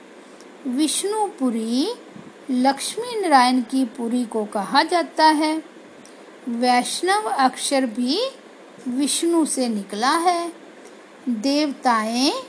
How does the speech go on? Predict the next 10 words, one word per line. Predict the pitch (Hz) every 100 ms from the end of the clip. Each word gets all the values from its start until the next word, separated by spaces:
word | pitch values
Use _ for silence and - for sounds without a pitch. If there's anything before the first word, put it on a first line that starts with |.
| - -
वैष्णव | 220 233 220 - - 247 233 196 190
थे। | 262 370 349 220 - - - - - - - - -
वल्लभाचारी | 262 240 254 247 202 233 226 220 220 202 240 370 539 539 - - - 262
वैष्णव | 233 233 220 - 262 262
होते | 233 214 175 - 277
हैं। | 311 330 330 330 - - - - - - 262
वेजिटेरियन | 220 233 233 233 403 415 320 269 233 220 208 226 440 494 - - - - - - - -
वे | 240 254 302 359
कोई | 370 - 226 214 226 277 427 - 262
निर्विकारी | 240 285 311 320 285 262 240 233 285